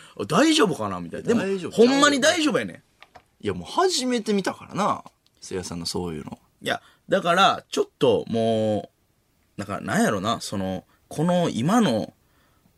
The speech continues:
Speaker 1: 叩かれる世の中とか、
Speaker 2: は
Speaker 1: この、なんかそういう、頑張らな、頑張らなみたいな思いすぎてたかも、この。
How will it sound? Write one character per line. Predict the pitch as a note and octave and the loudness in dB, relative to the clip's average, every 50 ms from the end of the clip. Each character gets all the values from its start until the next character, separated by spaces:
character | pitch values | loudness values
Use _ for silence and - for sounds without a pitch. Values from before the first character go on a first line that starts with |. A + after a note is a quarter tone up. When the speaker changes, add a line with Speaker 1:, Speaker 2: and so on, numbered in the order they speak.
| _ _ _ | _ _ _
Speaker 1:
叩 | - D#3 - G#3 F#3 - | -12 -4 -2 -2 0 2
か | F#3 F3+ | 0 2
れ | F3 E3+ E3 | 2 2 2
る | E3 D3+ | 2 2
世 | A#2 G#2+ | 2 2
の | G#2+ A2+ | 2 2
中 | A#2 G#2 - - E2 E2+ D#2+ - - _ | 0 0 -2 -4 -6 -6 -6 -8 -12 _
と | - G2+ | -4 -2
か、 | F#2+ F2+ | -2 -2
Speaker 2:
は | E2 E2 E2+ - - - - - _ _ _ - | -2 -4 -8 -12 -14 -18 -20 -20 _ _ _ -14
Speaker 1:
こ | - F#2 | -12 -10
の、 | F2+ F2 F2 F2 E2+ D#2+ - - _ _ _ _ _ _ _ _ _ _ _ _ _ _ _ _ _ _ _ _ _ _ | -10 -8 -8 -8 -10 -10 -12 -16 _ _ _ _ _ _ _ _ _ _ _ _ _ _ _ _ _ _ _ _ _ _
な | F2+ F2+ | -14 -14
ん | F2+ | -8
か | F2 | -6
そ | - - - B2+ C3 C3+ | -4 -2 0 2 2 4
う | C3+ | 4
い | C3+ C3+ C3 C3 B2+ B2+ B2 B2 B2 B2 B2 A#2+ | 4 4 4 4 4 6 6 6 6 6 4 4
う、 | - - _ _ _ _ - _ _ _ _ _ _ _ _ _ _ _ F#2+ F#2 F#2 | 2 -4 _ _ _ _ -20 _ _ _ _ _ _ _ _ _ _ _ -12 -6 -2
頑 | - - G#3 C4 C#4 C#4 | 2 6 6 8 8 10
張 | C#4+ C4 | 8 8
ら | G#3+ | 6
な、 | C#3 G#2 | 4 2
頑 | F2 G2+ B2+ C3 C3 | 0 -2 -4 0 0
張 | C3+ B2 | 2 2
ら | A#2 | 2
な | G2 F2 | 0 0
み | F2+ E2+ | -2 -4
た | E2 D#2+ | -6 -6
い | |
な | E2 | -4
思 | A2 F3+ A3 C4+ | -2 0 0 2
い | C4 | 2
す | - - A3 | 0 0 -2
ぎ | G3+ F#3+ | -2 -4
て | - D3 | -4 -4
た | A2+ | -4
か | G2 E2 | -4 -4
も、 | D#2+ E2+ | -8 -10
こ | - - F#2 | -12 -12 -10
の。 | F#2 F2+ F2 E2+ | -10 -8 -10 -12